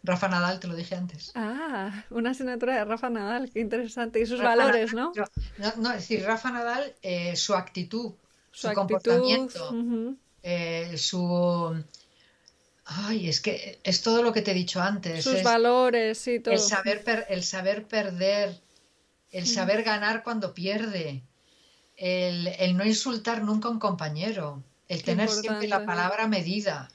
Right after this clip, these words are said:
Speaker 1: el ser inteligente porque lo es y tiene su, em, percepción de las cosas y no se muerde la lengua cuando tiene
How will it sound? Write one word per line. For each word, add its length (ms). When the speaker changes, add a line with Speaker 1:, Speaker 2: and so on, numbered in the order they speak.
Speaker 1:
el 200
ser 220
inteligente 680
porque 300
lo 180
es 380
y 100
tiene 380
su, 720
em, 800
percepción 600
de 80
las 180
cosas 840
y 160
no 180
se 280
muerde 300
la 120
lengua 300
cuando 220
tiene 380